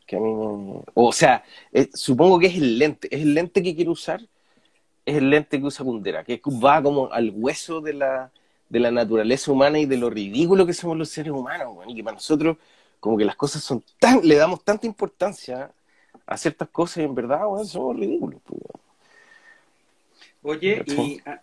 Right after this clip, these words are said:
Speaker 2: no sé si has tenido la oportunidad de leer a Houellebecq, a Michel
Speaker 1: No.
Speaker 2: Houellebecq, el, el autor francés de Las partículas elementales. Eh, eh, yo he tenido la oportunidad de leer varios de sus libros y me, me encanta su pesimismo, su,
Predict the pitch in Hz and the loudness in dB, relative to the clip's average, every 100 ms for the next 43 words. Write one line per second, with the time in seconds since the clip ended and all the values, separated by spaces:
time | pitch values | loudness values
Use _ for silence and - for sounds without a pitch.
0 | _ - 143 - 170 - 196 190 185 185 | _ -10 -10 -8 -8 -8 -8 -6 -6 -6
1 | 175 _ _ - 139 - 139 156 147 135 | -8 _ _ -20 -16 -8 -4 -4 -4 -6
2 | 131 - 127 127 139 139 131 123 131 131 | -10 -10 -10 -8 -10 -10 -12 -12 -12 -12
3 | 127 120 113 113 160 _ _ - - _ | -10 -8 -6 -6 -6 _ _ -20 -20 _
4 | _ - 107 - 131 127 123 113 143 147 | _ -18 -16 -10 -6 -4 2 2 0 -6
5 | 117 117 107 104 101 143 - 127 - 120 | -10 -10 -10 -10 -10 -12 -10 -10 -8 -8
6 | 113 - 123 120 110 - 101 - 113 123 | -8 -8 -8 -8 -14 -14 -16 -14 -10 -8
7 | 117 107 104 - 135 139 151 _ _ _ | -10 -14 -18 -12 -10 -10 -14 _ _ _
8 | _ _ - 104 98 92 90 _ _ _ | _ _ -16 -14 -12 -14 -18 _ _ _
9 | _ _ 104 95 95 101 123 135 139 147 | _ _ -18 -14 -12 -8 -6 -6 -6 -6
10 | 139 - 120 117 131 131 123 110 117 107 | -6 -8 -8 -6 -6 -6 -8 -8 -8 -8
11 | 110 131 123 127 - 107 113 123 135 135 | -8 -8 -10 -10 -10 -10 -12 -10 -10 -8
12 | 113 107 107 - 107 98 - 123 120 139 | -8 -8 -10 -6 -6 -6 -8 -10 -8 -12
13 | - 123 113 110 - 107 101 101 113 120 | -12 -14 -12 -14 -16 -16 -10 -10 -10 -14
14 | 127 123 123 123 123 - 95 95 | -18 -18 -18 -18 -20 -20 -18 -18